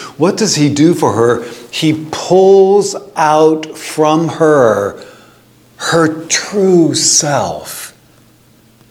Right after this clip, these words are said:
Right? Not the sinful woman, the beautiful one that God created her to be. The woman at the well.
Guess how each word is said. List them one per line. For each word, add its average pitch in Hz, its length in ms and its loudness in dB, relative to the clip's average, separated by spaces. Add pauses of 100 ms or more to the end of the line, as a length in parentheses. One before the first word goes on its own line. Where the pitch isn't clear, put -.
(360)
Right? 135 300 0
Not 170 340 -2
the 202 100 0
sinful 156 720 2
woman, 95 600 -6 (380)
the 139 100 -2
beautiful 156 1120 0
one 90 540 -6 (500)
that 123 240 -2
God 120 360 -2
created 120 520 0
her 98 180 -4
to 98 160 -6
be. 92 580 -4 (1160)
The 143 100 2
woman 131 440 2
at 120 180 -2
the 139 100 2
well. 113 800 0